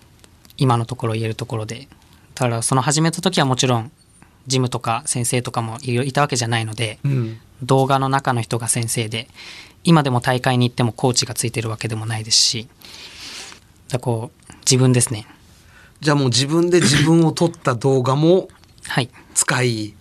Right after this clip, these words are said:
Speaker 1: そうです。
Speaker 2: 要は自分で自分のやるべきことを考えて、
Speaker 1: はい。
Speaker 2: 直すべきところを考えて。
Speaker 1: そうですね。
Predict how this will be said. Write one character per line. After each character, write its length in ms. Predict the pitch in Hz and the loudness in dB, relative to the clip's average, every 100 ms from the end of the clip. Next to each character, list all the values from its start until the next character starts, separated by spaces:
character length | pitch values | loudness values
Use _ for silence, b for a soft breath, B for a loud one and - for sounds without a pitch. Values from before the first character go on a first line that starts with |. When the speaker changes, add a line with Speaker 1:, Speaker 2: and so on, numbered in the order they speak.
| - - | -20 -10
Speaker 1:
そ 220 | - 139 | -4 0
う 20 | |
で 40 | 127 | 4
す。 20 | |
Speaker 2:
要 40 | |
は 80 | 165 | 4
自 200 | 127 160 | 4 2
分 260 | 160 185 185 | 4 4 4
で 100 | 151 | 2
自 260 | 156 160 | 4 4
分 480 | 160 160 160 160 160 b b - - _ - _ _ _ _ _ _ - | 4 4 4 4 0 b b -16 -16 _ -20 _ _ _ _ _ _ -2
の 140 | 170 147 | 2 4
や 160 | 151 | 4
る 100 | 156 | 4
べ 120 | 160 | 4
き 60 | 165 | 2
こ 100 | 139 | 0
と 80 | 123 | 0
を 40 | |
考 320 | - 139 139 139 | 0 0 0 2
え 160 | 110 | 0
て、 340 | - 101 87 - - | -2 -2 -2 -8 -18
Speaker 1:
は 180 | - - | -6 -4
い。 80 | - - - _ _ b b b - | -4 -16 -20 _ _ b b b -6
Speaker 2:
直 240 | 131 151 151 | 0 2 2
す 120 | 147 | 2
べ 80 | 156 | 2
き 100 | - | 2
と 100 | 135 | 0
こ 120 | 127 | 2
ろ 80 | 120 | 0
を 40 | |
考 220 | 110 135 131 | 0 0 2
え 120 | 123 110 | 0 -2
て。 300 | 101 87 - | -6 -10 -10
Speaker 1:
そ 260 | - - 123 | -8 -6 -6
う 20 | |
で 40 | |
す 100 | |
ね。 60 | - | -6